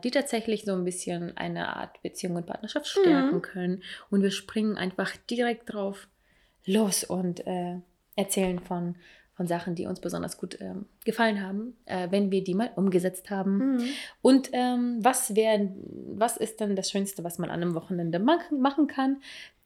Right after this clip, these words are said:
Speaker 1: Das Wochenende mit dem Partner verbringen.
Speaker 2: Mhm.
Speaker 1: Beziehungsweise nicht das ganze Wochenende, sondern einfach nur einen schönen, faulen, gemeinsamen, unvorbereiteten
Speaker 2: Ja.
Speaker 1: Sonntagabend,
Speaker 2: Ja.
Speaker 1: äh, Sonntagmorgen.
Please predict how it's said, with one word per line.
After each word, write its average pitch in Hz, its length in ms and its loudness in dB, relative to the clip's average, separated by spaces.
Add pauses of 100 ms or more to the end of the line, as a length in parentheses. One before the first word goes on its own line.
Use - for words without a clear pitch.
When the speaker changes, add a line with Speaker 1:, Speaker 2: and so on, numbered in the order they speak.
(200)
Speaker 1:
Das 302 300 4
Wochenende 202 380 2
mit 311 120 4
dem 359 120 4
Partner 415 260 6
verbringen. 175 760 0
Speaker 2:
Mhm. 165 40 -2
Speaker 1:
Beziehungsweise 269 540 4
nicht 254 120 0
das 254 120 -2
ganze 214 240 -2
Wochenende, 240 400 0
sondern 208 400 0 (240)
einfach 196 320 -4
nur 196 180 -2
einen 185 600 -4
schönen, 262 640 4
faulen, 208 680 0
gemeinsamen, 208 840 2 (280)
unvorbereiteten 208 1120 4
Speaker 2:
Ja. 208 640 6 (360)
Speaker 1:
Sonntagabend, 175 600 0
Speaker 2:
Ja. 208 380 4
Speaker 1:
äh, 165 60 8
Sonntagmorgen. 196 640 6